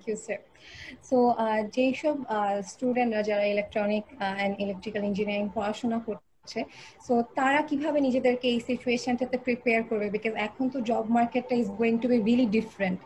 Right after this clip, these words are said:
আগের থেকে। আহ, so কিভাবে তারা বাসায় বসে তাদের স্কিলগুলো ডেভেলপ করতে পারে, বা আপনার overall তাদের জন্য, আহ, কি সাজেশন থাকবে?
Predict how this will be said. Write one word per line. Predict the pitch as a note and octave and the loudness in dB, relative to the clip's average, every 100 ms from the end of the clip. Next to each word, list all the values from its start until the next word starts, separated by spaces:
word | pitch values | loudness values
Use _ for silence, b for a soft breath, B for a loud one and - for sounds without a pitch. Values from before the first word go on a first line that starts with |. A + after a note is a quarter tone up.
| - | 0
আগের | G3 G3 F#3+ | 2 2 -6
থেকে। | - F#3 F#3 - B B B B | -6 -6 -8 -10 B B B B
আহ, | G3+ G3+ - | -2 -2 -2
so | G#3+ - | -4 -2
কিভাবে | B3+ B3+ C4+ C#4+ | -2 0 0 2
তারা | C#4+ B3 B3 | 4 6 6
বাসায় | A3 G#3 B3 A#3 | 2 -2 0 0
বসে | A3+ A#3+ | 0 -2
তাদের | A3 A3+ | 0 -2
স্কিলগুলো | - B3+ A#3+ A#3 A#3 | 0 2 4 4 4
ডেভেলপ | A3 G#3+ G#3+ - | 2 0 -2 -2
করতে | G#3+ G#3+ | -6 -4
পারে, | G#3+ G#3 | -2 0
বা | G3+ | 2
আপনার | G#3 B3+ B3+ | 0 0 4
overall | B3 B3 D4 C#4+ | 4 6 8 8
তাদের | C4 A#3 | 8 4
জন্য, | - A#3+ A#3+ A#3+ G#3+ | 2 0 0 0 -2
আহ, | G#3 G3 F#3+ F#3+ - - | 0 2 0 0 -4 -6
কি | A#3 G#3+ G#3+ - | -2 -2 0 0
সাজেশন | G3 G3 G#3 G3 | 2 0 -4 -8
থাকবে? | G3 F#3 - | -6 -8 -10